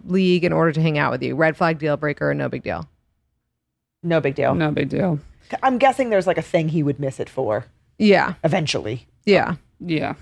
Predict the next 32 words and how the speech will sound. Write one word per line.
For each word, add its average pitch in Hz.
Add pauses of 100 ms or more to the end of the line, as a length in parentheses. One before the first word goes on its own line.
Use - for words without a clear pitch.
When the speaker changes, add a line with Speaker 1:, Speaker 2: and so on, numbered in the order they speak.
(120)
Speaker 1:
You 226
went 233
on 254
an 269
amazing 214
first 190
date 170
with 165
a 165
guy, 156
hit 165
it 147
off, 151
both 165
traveling, 214
super 190
chatty 170
over 160
text 165
post -
date, 165
then 160
fizzled. 143
Is 143
he 156
ghosting 190
or 196
waiting 160
till 147
he 143
gets 107
back? -